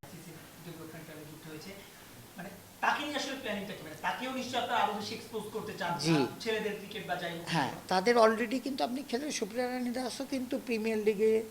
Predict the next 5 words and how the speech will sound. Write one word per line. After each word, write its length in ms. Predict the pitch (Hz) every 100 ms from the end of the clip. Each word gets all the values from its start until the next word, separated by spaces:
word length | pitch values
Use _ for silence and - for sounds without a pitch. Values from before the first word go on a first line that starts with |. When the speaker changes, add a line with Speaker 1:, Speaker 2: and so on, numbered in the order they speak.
| - -
Speaker 2:
অনেকগুলি 380 | 175 175 185
ম্যাচ 300 | 185 185 185
করেছে। 600 | - 180 170 170 175 170 175 - - - - 196
তারপরে 640 | 165 156 - 165 165 165
আপনার, 640 | - 165 - 165 160 151